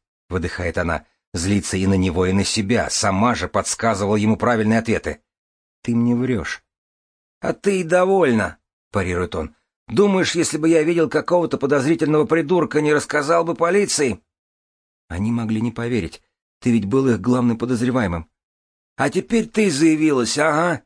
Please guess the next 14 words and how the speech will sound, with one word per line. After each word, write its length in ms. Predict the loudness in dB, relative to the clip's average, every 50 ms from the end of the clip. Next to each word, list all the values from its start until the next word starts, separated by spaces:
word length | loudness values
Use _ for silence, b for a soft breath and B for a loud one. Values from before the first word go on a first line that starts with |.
| _ _ _ _ _ _ -10
Слушай, 420 | -4 0 0 2 2 0 0 -2
знаешь, 500 | -2 0 2 2 4 2 2 -2 -4 -10 _ _ _ _ _ _ _ -4
а 100 | -4 -4
ты 180 | 0 0 0 0
и 40 | 0
правда 340 | 2 2 2 2 2 2 0
можешь 280 | 2 2 0 0 -2
написать 360 | -6 -6 -4 0 0 0 0
про 100 | 0 0
меня 180 | 0 2 2 0
статью?» 500 | 0 2 0 0 0 -2 -4 -4 -6 -8 _ _ _ _ _ _ _ _ _ _ -18
«Даже 360 | -14 -8 -6 -6 -6 -4 -2
не 100 | -2 -2
надейся». 580 | -2 -2 -4 -4 -6 -8 -8 -8 -12 -12 -14 -18